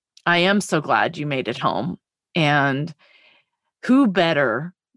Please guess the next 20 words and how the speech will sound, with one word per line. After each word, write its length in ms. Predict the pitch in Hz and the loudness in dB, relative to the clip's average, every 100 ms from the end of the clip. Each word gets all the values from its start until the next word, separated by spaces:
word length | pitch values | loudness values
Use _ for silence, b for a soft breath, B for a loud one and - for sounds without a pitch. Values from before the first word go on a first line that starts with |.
| _ - | _ -8
than 340 | 170 170 156 | 0 2 2
you 440 | 147 123 107 - - _ _ - | 0 -2 -4 -8 -20 _ _ -2
to 100 | 180 | -2
tell 360 | 175 180 160 | 2 2 2
stories 680 | - - 156 147 143 147 - | 0 -4 0 0 0 -4 -6
when 120 | 151 | -4
you're 220 | 147 143 | -2 -2
eighty-one 840 | - 151 151 135 139 123 117 170 165 b b | -2 -2 -4 -4 -2 -2 -2 -6 -10 b b
about 480 | 156 151 156 143 - | -2 0 2 2 0
what 240 | 151 143 - | -2 -2 0
was 240 | 156 147 | -4 -4
done 560 | 160 139 135 143 - - | 0 2 0 -2 -8 -6
in 140 | 151 | -4
Europe 440 | 147 139 127 113 - | -2 -2 -2 -4 -4
to 80 | - | -8
keep 240 | - 160 151 | -4 -2 -2
us 160 | 139 | 0
all 180 | 147 131 | 0 0
free? 480 | - 139 113 95 - B B B B - | -4 -6 -6 -8 -12 B B B B -2
And 480 | 156 151 151 151 | 0 2 0 -4